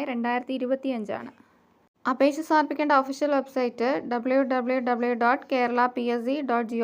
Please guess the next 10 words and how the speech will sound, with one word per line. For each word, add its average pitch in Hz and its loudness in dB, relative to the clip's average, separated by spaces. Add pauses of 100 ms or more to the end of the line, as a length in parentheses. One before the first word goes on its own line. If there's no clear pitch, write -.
ഒ - 6
വി 226 2
ഡോട്ട് 214 0
ഇൻ 226 -4
ആണ്. 214 0 (920)
കേരള 262 2 (120)
സർക്കാരിന് 277 0
കീഴിൽ 214 -2 (180)
ഉയർന്ന 254 0
ശമ്പളത്തിൽ 233 -4